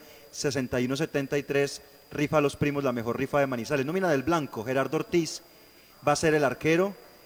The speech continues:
El arquero va a ser Gerardo Ortiz, el lateral Carlos Mario Pájaro, los centrales Andrés Felipe Correa y José Junior Julio.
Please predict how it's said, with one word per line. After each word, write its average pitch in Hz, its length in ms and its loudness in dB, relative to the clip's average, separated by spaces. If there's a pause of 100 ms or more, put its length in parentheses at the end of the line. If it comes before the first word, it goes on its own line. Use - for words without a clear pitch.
(140)
El 127 160 -4
arquero 131 320 0
va 147 80 6
a 139 40 0
ser 143 140 0
Gerardo 135 360 0
Ortiz, 170 320 -2
el 160 80 0
lateral 123 560 0
Carlos 131 320 0
Mario 120 240 0
Pájaro, 160 360 0
los 143 140 0
centrales 123 600 -2 (420)
Andrés 127 300 -2
Felipe 131 340 -2
Correa 120 400 0
y - 20 0
José 135 300 -2
Junior 117 280 -2
Julio. 151 460 6